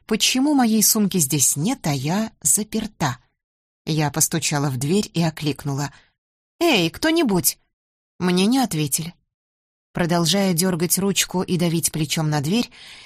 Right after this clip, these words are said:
я размышляла, насколько сильно надо толкнуть, чтобы вышибить ее. Такое показывают по телевизору, но это не дает ни малейшего представления,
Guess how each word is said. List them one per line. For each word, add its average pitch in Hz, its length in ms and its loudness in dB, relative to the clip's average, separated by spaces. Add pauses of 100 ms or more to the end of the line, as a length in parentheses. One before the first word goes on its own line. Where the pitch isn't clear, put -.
(140)
я 208 200 0
размышляла, 247 800 0
насколько 262 500 -2
сильно 151 480 2
надо 147 240 0
толкнуть, 156 640 -2
чтобы 190 380 -2
вышибить 165 580 -2
ее. 135 260 -4 (560)
Такое 247 500 0
показывают 220 640 0
по 214 100 -2
телевизору, 202 580 0 (380)
но 220 180 4
это 262 200 0
не 247 100 4
дает 247 400 0
ни 226 240 2
малейшего 233 680 2
представления, 151 840 -2